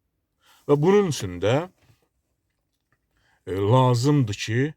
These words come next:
üzvlük haqqından federasiya maliyyələşsin ki,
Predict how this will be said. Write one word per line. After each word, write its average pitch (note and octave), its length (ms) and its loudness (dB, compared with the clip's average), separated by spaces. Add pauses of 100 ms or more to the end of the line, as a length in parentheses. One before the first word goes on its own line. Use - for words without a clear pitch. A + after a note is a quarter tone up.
(520)
üzvlük A2 540 -4 (640)
haqqından D#2+ 640 -14
federasiya D#2 600 -10
maliyyələşsin D#2+ 800 -6
ki, C3 320 -6